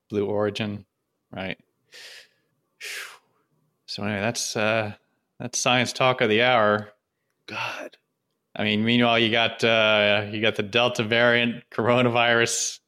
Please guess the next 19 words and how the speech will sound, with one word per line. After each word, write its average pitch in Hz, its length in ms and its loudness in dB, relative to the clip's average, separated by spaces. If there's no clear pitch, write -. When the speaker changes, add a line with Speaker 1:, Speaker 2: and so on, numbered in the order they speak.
Speaker 1:
coming 123 280 2
up 127 220 0
again, 120 400 2
and 104 240 0
it's - 80 -12
like, 92 140 -6
okay, 92 500 0
you 110 100 -10
talk 135 360 0
about, 123 420 2
I 123 40 0
remember 196 240 4
I 156 60 6
got 127 240 2
mad 123 240 2
at 127 120 4
him 117 160 2
last 135 500 0
year 92 480 0